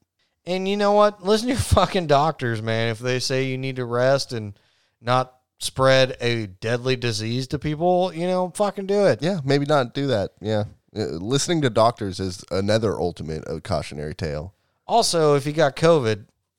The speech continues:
Speaker 1: stay in your house
Speaker 2: Yeah.
Speaker 1: till it's fucking gone.
Speaker 2: Yeah, listen to doctors and scientists. I don't know why I have to say that out loud, but do it.
Speaker 1: And then we've got M C five.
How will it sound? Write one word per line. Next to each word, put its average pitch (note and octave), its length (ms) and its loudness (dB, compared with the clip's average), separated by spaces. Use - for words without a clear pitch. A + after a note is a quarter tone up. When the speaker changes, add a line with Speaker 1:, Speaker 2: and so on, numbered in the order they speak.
Speaker 1:
stay C4 340 -2
in G#3+ 60 2
your D#3+ 140 2
house C3 340 0
Speaker 2:
Yeah. G2 60 -4
Speaker 1:
till C3 180 4
it's A#2 80 -4
fucking A#2 300 -2
gone. G2+ 400 -2
Speaker 2:
Yeah, A#2+ 180 4
listen A#2+ 300 -2
to A2 80 -2
doctors G#2+ 600 -4
and F#2 240 0
scientists. - 920 -8
I F#2+ 80 -4
don't F#2 120 0
know E2+ 100 -4
why F#2 240 -2
I D#2 100 -2
have - 340 -8
to - 80 -12
say F#2 280 -6
that D2+ 340 -6
out A#1+ 160 -8
loud, D#2+ 460 -2
but C#2 180 -12
do C3 220 -6
it. - 160 -14
Speaker 1:
And D#3+ 140 -2
then G3 180 2
we've G3 180 0
got F3 460 2
M D#3 200 2
C D#3+ 300 2
five. A2 760 2